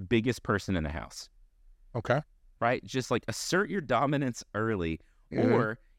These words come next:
Speaker 1: if, uh, like, say your, your boyfriend's mom has cooked a meal,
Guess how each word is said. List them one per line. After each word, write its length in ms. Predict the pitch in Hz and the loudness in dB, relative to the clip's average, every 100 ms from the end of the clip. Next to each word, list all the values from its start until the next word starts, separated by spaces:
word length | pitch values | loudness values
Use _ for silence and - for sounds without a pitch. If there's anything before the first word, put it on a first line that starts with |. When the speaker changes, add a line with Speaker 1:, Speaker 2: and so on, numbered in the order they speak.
| _ | _
Speaker 1:
if, 320 | 139 147 - - | -2 -2 -4 -10
uh, 380 | 127 127 117 110 - | -6 -4 -2 -6 -4
like, 240 | 123 120 | -2 -2
say 320 | - - 131 135 | -4 -4 -2 0
your, 380 | 123 117 117 110 | -2 0 0 0
your 200 | 110 110 | 0 -2
boyfriend's 580 | 95 104 107 120 107 101 | 0 0 0 0 0 0
mom 280 | 104 110 | 0 0
has 140 | 87 - | -2 -6
cooked 280 | - 104 90 | -8 -6 -4
a 40 | |
meal, 400 | 85 98 92 | -2 -2 -2